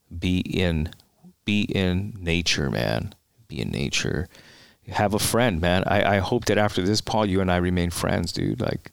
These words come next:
that we talk or whatever, and maybe, you know, go for a run or something, get a workout in.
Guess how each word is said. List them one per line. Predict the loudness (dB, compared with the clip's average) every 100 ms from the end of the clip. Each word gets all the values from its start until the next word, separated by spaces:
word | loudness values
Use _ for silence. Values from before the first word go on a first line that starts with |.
| -4
that | -2
we | -2
talk | 0 0 0 -2
or |
whatever, | -4 -4 -2 -2
and | -4 -6 -10 _ -20 -20 _
maybe, | -2 0 2 0 -2 -10 _ _
you | -6 -2
know, | 2 0 -2 -10 _ _ _ _ _ _ _
go | -2 0
for | 2
a | 2
run | 2 2
or | 2
something, | 2 0 0 -2
get | 0
a |
workout | 0 0 0 0 0
in. | -2